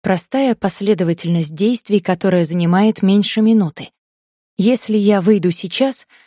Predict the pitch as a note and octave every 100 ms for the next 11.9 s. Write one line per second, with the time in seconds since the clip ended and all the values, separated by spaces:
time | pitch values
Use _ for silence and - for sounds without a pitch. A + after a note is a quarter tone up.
0 | _ - C4 A3+ - A#3+ B3 A3+ G#3+ G#3
1 | - D3 - - - _ _ _ _ -
2 | G3+ A3+ A3 G#3+ - A3+ G3+ F#3 - -
3 | A3 G#3+ - - E3+ F3 F3+ E3 D#3 E3
4 | E3 D#3 E3 D3 C3+ C#3+ - _ _ _
5 | _ _ _ _ _ _ - F#3 F3 B3
6 | A#3 F3+ A#3 G#3 F#3+ - F#3 E3+ - A#3+
7 | - - _ _ _ - G3+ - G#3+ G#3+
8 | A3+ G#3 F#3 G#3+ G#3+ G#3 G3+ C#3+ C#3 -
9 | - _ _ _ _ - E3+ G3+ G#3+ A3
10 | A3+ - A3+ A3+ A3+ G#3 A#3 - G3 G3
11 | E3 F#3 F#3 F#3 G3 G3 D#3+ C#3+ -